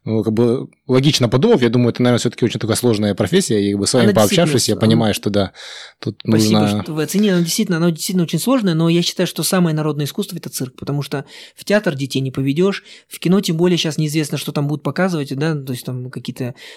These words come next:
Speaker 2: А вот цирк, оно действительно, оно без слов, оно интернациональное, народное, поэтому я хотел бы, чтобы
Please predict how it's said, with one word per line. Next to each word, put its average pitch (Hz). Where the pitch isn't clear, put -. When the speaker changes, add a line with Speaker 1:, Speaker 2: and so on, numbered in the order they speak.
Speaker 2:
А 135
вот 160
цирк, 247
оно 170
действительно, 170
оно 165
без 160
слов, 190
оно 160
интернациональное, 160
народное, 147
поэтому 143
я 151
хотел 160
бы, 143
чтобы 127